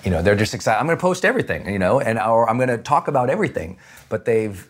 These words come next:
never created a cohesive message that their audience goes, "I get her. I, I understand her." It's not like you have to say the same thing over and over and over,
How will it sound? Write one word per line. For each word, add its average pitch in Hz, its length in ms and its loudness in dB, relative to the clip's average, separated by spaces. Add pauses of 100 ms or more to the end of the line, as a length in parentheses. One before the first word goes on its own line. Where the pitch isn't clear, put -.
(120)
never 120 360 0
created 117 320 -2
a 98 60 -2
cohesive 104 560 0
message 92 640 0
that 92 160 -2
their 92 180 -2
audience 101 400 2
goes, 90 220 -6 (200)
"I 107 100 0
get 113 360 0 (240)
her. - 380 -6 (920)
I, - 140 -6
I 107 140 2
understand 104 500 0
her." 78 140 -4
It's - 100 -10
not - 120 0
like - 140 -2
you - 40 2
have - 60 -2
to 107 60 -2
say 110 140 4
the 107 80 2
same 104 320 0
thing 104 180 0
over 92 260 2
and 87 80 -2
over 87 200 2
and 85 80 0
over, 95 400 0